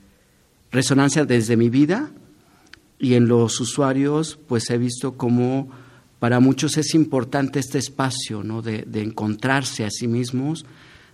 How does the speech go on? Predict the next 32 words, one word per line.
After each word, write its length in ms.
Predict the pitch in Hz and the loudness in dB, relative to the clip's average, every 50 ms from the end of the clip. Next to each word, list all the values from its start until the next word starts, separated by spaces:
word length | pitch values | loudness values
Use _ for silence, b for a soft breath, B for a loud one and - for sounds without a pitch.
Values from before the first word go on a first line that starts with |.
| B - | B -8
de 240 | - 110 110 107 - | -4 -4 -4 -4 -4
que 140 | - 117 107 | -2 0 2
no 160 | 117 131 127 | 4 4 4
son 260 | - - 143 139 135 | 4 4 6 6 6
los 260 | 127 120 120 - - | 6 4 0 0 2
únicos 420 | 165 165 165 165 156 - 139 127 - | 4 4 4 4 2 -2 -8 -8 -8
que, 220 | - 110 104 107 | -8 -10 -10 -10
que, 260 | - - 110 107 101 | -12 -14 -12 -12 -14
que 200 | - - - - | -14 -16 -16 -14
quieren 440 | - - 123 139 143 135 135 123 117 | -8 0 2 2 4 4 2 0 0
cambiar 640 | 120 - - - 110 107 110 110 113 131 143 139 131 | -4 -6 -6 -4 -2 -2 0 0 0 0 0 0 -4
esta 240 | 123 120 - 127 113 | -6 -8 -8 -10 -12
forma 340 | - - 110 110 110 110 107 | -10 -8 -8 -6 -6 -6 -6
de 120 | 101 101 | -8 -10
ser 200 | 101 - 107 104 | -10 -10 -8 -6
hombres 420 | 107 107 107 107 113 147 170 - - B B B B B B B B B B B B B B - - - - | -6 -4 -6 -6 -6 -10 -12 -14 -16 B B B B B B B B B B B B B B -20 -18 -8 -4
y, 480 | 131 135 143 151 160 170 175 175 - - - - - - - - | -2 0 0 0 0 0 -2 -4 -8 -12 -18 -20 -20 -18 -10 -6
pues, 340 | - 117 117 - - - - - - | -4 -4 -4 -6 -10 -12 -14 -10 -2
que 100 | - 143 | 0 0
es 120 | 147 143 - | 2 2 0
fatigoso, 600 | 190 180 180 165 151 135 147 143 - 202 190 190 - | -2 0 4 4 4 4 4 2 2 -4 -6 -6 -4
pero 300 | - 127 113 110 107 107 | -2 -2 0 0 -2 -4
que, 400 | - 120 113 117 120 123 123 123 - | -4 -4 -2 -2 -2 -4 -6 -10 -8
que 120 | - 127 | -8 -8
poco 240 | 120 - 131 127 165 | -6 -4 -4 -2 -2
a 80 | 143 - | -4 -4
poco 260 | 127 120 - 143 120 | -6 -8 -6 -6 -4
va 100 | 113 117 | -4 -4
dando 300 | 113 113 113 120 123 117 | -4 -2 -4 -4 -4 -6
sus 220 | 117 - 113 - | -10 -12 -16 -18
frutos, 500 | - - 113 107 - - 107 104 104 - | -14 -12 -14 -14 -12 -12 -14 -14 -14 -12
¿no? 220 | 113 113 120 170 | -10 -10 -8 -10